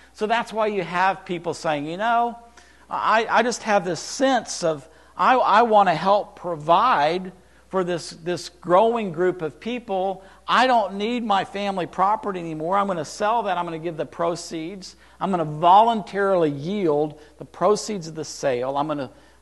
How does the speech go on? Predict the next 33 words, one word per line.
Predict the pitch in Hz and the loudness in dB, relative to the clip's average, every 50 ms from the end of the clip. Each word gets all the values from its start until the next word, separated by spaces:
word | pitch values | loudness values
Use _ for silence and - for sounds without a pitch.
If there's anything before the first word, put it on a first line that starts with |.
| _ _ _ _ | _ _ _ _
really | - 175 185 175 165 - | 0 2 2 4 2 2
submit | - - 165 147 147 170 208 240 233 - - | 0 -2 -2 -2 0 0 0 0 0 0 0
that | 165 160 156 156 156 - - | 0 2 2 0 -2 -8 -8
to | - 170 156 | -6 -4 -2
the, | 143 147 151 151 147 | -2 -2 -2 -4 -4
the | 147 156 156 | -4 -4 -4
apostles. | 143 - - 165 160 139 127 - - 127 127 120 120 - | -4 -4 -2 -2 -2 -2 -4 -8 -12 -12 -12 -12 -14 -10
Literally, | 147 147 151 202 220 214 208 196 180 170 165 160 156 147 - - - - _ _ _ | -6 0 2 4 4 6 4 4 4 2 0 -2 -2 -6 -8 -14 -20 -20 _ _ _
whenever | - 175 185 185 196 208 185 190 | -6 -4 -2 0 0 0 0 -2
Joseph | 165 143 - 185 185 196 175 - - 185 160 - | -4 -4 -2 0 0 0 -2 -2 -2 -2 -2 -2
and | 170 165 180 | -4 -2 0
others | 190 190 175 180 151 139 | 0 0 0 -2 -6 -6
brought | 139 - 170 175 180 185 180 - | -8 -2 4 4 4 4 4 0
the | 175 170 | -4 -4
proceeds, | - - 190 196 196 - - 185 165 143 143 | -2 0 0 0 0 0 -4 -6 -6 -6 -6
they | 160 151 | -6 -4
laid | 147 151 156 160 180 180 190 | -2 0 0 0 0 0 -2
it | 190 185 | -6 -6
at | - 143 143 - - | -8 -10 -10 -10 -10
the | 156 143 | -12 -12
apostles' | - - - 143 143 131 - - 131 117 - - | -12 -10 -8 -8 -8 -8 -8 -12 -14 -14 -14 -16
feet. | - - - 143 120 - - - - - _ _ _ _ - - _ - | -14 -12 -10 -10 -10 -12 -14 -20 -20 -20 _ _ _ _ -20 -20 _ -4
That | 180 202 | -2 -2
was | 202 190 190 | -2 -4 -6
a | 185 | -6
sign | - - 185 180 180 180 180 170 | -6 -6 -4 -4 -4 -4 -4 -4
of, | 165 151 139 - | -4 -4 -6 -8
"I, | - 165 160 - | -8 -8 -6 -4
I | 170 175 | -6 -6
trust | 170 - - 190 196 196 - - - - | -6 -4 -2 -2 -2 -2 -4 -8 -14 -12
you | 160 143 139 139 143 139 135 - - _ _ _ _ _ _ - | -8 -8 -6 -6 -8 -10 -10 -14 -18 _ _ _ _ _ _ -4
as | 156 139 143 165 | -4 -4 -4 -4
leaders | 160 170 196 220 220 180 175 160 151 147 143 - - - - | -4 -2 -2 -2 -2 -2 -2 -4 -4 -6 -8 -12 -14 -18 -20